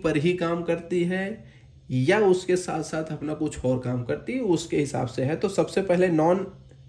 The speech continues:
skilling, non educational, ठीक है, जो आपकी skilling में काम नहीं करती है, education में काम नहीं करती, उसको दो नंबर मिलेंगे। नॉन इस, नॉन स्किलिंग एजुकेशन इंडस्ट्री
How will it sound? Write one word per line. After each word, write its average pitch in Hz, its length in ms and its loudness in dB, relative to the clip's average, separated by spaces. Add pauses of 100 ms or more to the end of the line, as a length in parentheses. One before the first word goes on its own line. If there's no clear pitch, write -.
(120)
skilling, 160 540 2
non 151 240 2
educational, 151 760 -2 (520)
ठीक - 200 2
है, 175 80 6
जो 165 140 4
आपकी 151 360 4
skilling 147 380 0
में 147 100 0
काम 143 200 -2
नहीं 143 220 0
करती 147 360 -2
है, 156 180 -2
education 127 480 0
में 143 140 -2
काम 139 220 -2
नहीं 143 160 0
करती, 139 300 -4
उसको 135 240 -4
दो 120 160 -2
नंबर 135 300 -2
मिलेंगे। 139 400 -2 (960)
नॉन 135 360 4
इस, 160 220 2 (180)
नॉन 147 340 6
स्किलिंग 165 420 4
एजुकेशन 156 600 2
इंडस्ट्री 151 560 2